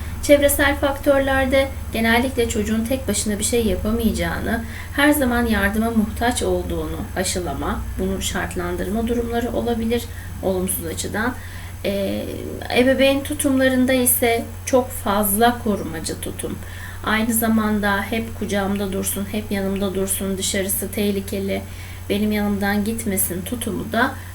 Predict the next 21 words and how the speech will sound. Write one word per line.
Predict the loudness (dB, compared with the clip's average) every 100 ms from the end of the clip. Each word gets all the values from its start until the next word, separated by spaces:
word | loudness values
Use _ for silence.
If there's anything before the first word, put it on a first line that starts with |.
| -4
çocukla | -2 0 -2 -2
aranızdaki | 0 2 2 2 0 -2 -2
ilişkinin | 0 0 0 0 2 4 4
bağlılık | 0 0 0 -2 -4
değil, | 0 2 0 -2
bağımlılığa | -2 -2 0 2 2 2
doğru | 2 0
gitmesine | -2 -4 -6 -2 -2 -2 -2 -2 -4 -10 -8
ve | -6
çocukta | -2 -2 -2 -2 -2 0
ayrılık | 0 -2 0 -2 0
anksiyetesi | -2 0 -2 -2 -2 -2 0
gelişmesine | 2 2 0 -2 -2 0 0
yol | 0
açabiliyor. | 0 0 0 0 -2 -4 -8 -10 -12 -8
Çocuk | -2 -2 -2 0
diyor | 2 2 2
ki, | 2 2 -2 -10 -2
"Ben | 2 2 2
ebeveynimden | 0 0 0 0 -2 -2 -2
ayrılırsam, | 0 2 2 2 2 0 0 0 0